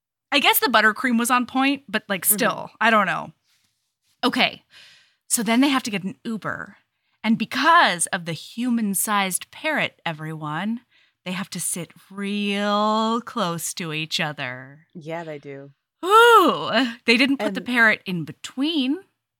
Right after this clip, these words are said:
Speaker 1: each
Speaker 2: No,
Speaker 1: other,
Speaker 2: because that would be
Speaker 1: which
Speaker 2: silly. Who would do that?
Speaker 1: No, only, only Bing Boong Bong Safety with Aaron would do that because the middle <laughs> seat is the most dangerous seat. But we're not Bing Boong Bonging safety right now. We're Bing Boong Bombing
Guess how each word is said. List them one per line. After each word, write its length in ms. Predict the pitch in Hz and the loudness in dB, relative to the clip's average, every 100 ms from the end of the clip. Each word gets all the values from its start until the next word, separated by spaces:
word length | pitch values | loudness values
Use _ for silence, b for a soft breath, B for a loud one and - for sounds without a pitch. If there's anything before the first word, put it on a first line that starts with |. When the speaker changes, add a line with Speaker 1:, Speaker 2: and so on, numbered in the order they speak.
| _ _ 208 | _ _ -8
Speaker 1:
each 160 | 170 | -4
Speaker 2:
No, 60 | 185 | -4
Speaker 1:
other, 280 | 160 185 269 | -4 -4 -6
Speaker 2:
because 480 | 190 170 165 - - | -8 -14 -16 -20 -12
that 120 | 208 | -10
would 100 | 220 | -10
be 80 | 190 | -10
Speaker 1:
which 180 | 233 - | -6 -4
Speaker 2:
silly. 320 | 302 127 - - | -4 -8 -12 -12
Who 120 | 220 | -10
would 180 | 226 220 | -10 -12
do 200 | 196 139 | -12 -12
that? 280 | - - _ 233 | -14 -16 _ -2
Speaker 1:
No, 440 | 285 226 - - | 0 0 -2 -8
only, 440 | 240 269 320 320 - | -4 0 0 -2 -4
only 320 | 233 277 330 | -2 -2 -2
Bing 300 | 302 262 269 | -4 -2 0
Boong 240 | 269 262 233 | 0 -2 -2
Bong 400 | 226 233 233 233 - | 0 0 -4 -8 -6
Safety 540 | - 247 240 - 254 | -4 -4 -6 -8 -8
with 160 | 254 269 | -6 0
Aaron 440 | 294 208 123 - - | 2 2 -2 -10 -10
would 180 | 190 165 | -10 -8
do 160 | 160 | -8
that 300 | 143 113 67 _ - | -4 -4 -4 _ -12
because 320 | 185 226 196 | -8 -4 -2
the 100 | 220 | 0
middle 260 | 214 247 | 2 2
<laughs> 0 | |
seat 280 | 269 339 294 - | 4 4 4 2
is 180 | 214 214 | -4 -4
the 80 | 233 | -2
most 260 | 220 220 - | -2 -2 -4
dangerous 480 | 180 208 214 226 | -8 -6 -4 -2
seat. 300 | - 330 - _ | -2 -2 -8 _
But 140 | - 196 | -10 -2
we're 100 | 247 | 4
not 260 | 302 - | 6 4
Bing 220 | 311 269 233 | 4 4 4
Boong 220 | 208 190 | 0 2
Bonging 360 | 190 185 175 | 2 0 -4
safety 440 | 165 196 185 - 175 | -4 -2 -4 -6 -6
right 260 | 170 175 - | -4 -4 0
now. 340 | 180 202 269 - B B - | 2 4 2 -2 B B 0
We're 140 | 233 | 0
Bing 320 | 220 359 381 | 4 2 2
Boong 200 | 370 339 | -2 2
Bombing 360 | 320 320 339 | 4 4 2